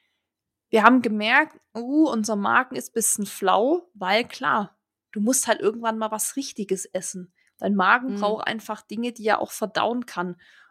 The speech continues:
Speaker 1: Da haben wir gesagt, „Oh, wir sollten jetzt schon mal was Richtiges essen.“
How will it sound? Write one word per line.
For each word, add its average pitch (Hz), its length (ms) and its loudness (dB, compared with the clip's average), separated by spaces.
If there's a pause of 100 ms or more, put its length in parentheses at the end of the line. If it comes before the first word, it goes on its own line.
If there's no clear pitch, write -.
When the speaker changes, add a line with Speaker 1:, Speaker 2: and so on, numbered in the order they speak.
Speaker 1:
Da 254 480 4 (360)
haben 247 200 0
wir 254 80 4
gesagt, 233 360 -6
„Oh, 254 280 -8
wir 247 80 -2
sollten 220 400 -2
jetzt 226 180 -6
schon 226 120 -6
mal 220 120 0
was 208 220 -2
Richtiges 226 520 -6
essen.“ 269 500 2